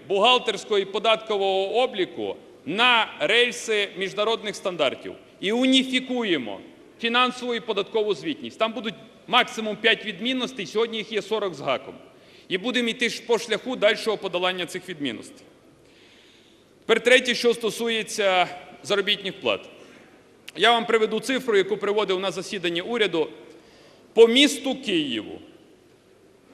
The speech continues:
яке найбагатше місто в Україні, якщо зняти з загального фонду оплати праці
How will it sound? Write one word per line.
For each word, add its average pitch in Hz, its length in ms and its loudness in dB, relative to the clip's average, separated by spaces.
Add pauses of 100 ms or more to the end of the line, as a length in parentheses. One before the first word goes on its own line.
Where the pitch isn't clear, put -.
(140)
яке 190 320 6
найбагатше 233 760 4
місто 208 380 -4
в 196 80 -4
Україні, 131 560 -2 (1400)
якщо 208 440 2
зняти 247 460 -2
з - 20 -8
загального 226 600 2
фонду 220 400 -2
оплати 208 520 2
праці 151 480 2